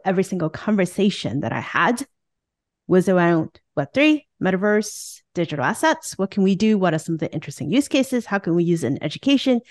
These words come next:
How can we use it in government? How can we use it in healthcare? And, um, how do we change a company? I even came across a company that changed their name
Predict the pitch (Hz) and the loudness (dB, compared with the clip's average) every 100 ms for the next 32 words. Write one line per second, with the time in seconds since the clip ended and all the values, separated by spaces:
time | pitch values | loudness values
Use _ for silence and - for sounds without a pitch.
0 | - - - 220 208 190 190 185 - 175 | -20 -12 -4 0 4 4 4 2 0 -2
1 | 208 233 226 208 - _ _ - 220 226 | 0 0 0 -2 -6 _ _ -4 -2 2
2 | 208 196 196 185 - 190 - 254 - - | 2 4 2 0 -2 -6 0 0 0 0
3 | 190 180 - _ _ _ _ - 185 190 | 2 2 -4 _ _ _ _ 2 4 4
4 | 190 208 202 180 175 - _ _ _ _ | 4 4 4 4 0 -8 _ _ _ _
5 | _ _ _ - 190 214 262 254 247 262 | _ _ _ -2 2 4 4 2 2 2
6 | 285 339 339 294 320 214 160 156 185 202 | 4 2 -2 -4 -2 0 0 0 0 0
7 | 202 196 220 202 220 214 226 311 277 202 | -2 -2 -2 -2 -4 -6 2 2 4 0
8 | 190 - - 370 480 - 131 123 80 104 | -2 -6 -2 -2 -2 -4 -4 -2 -2 -2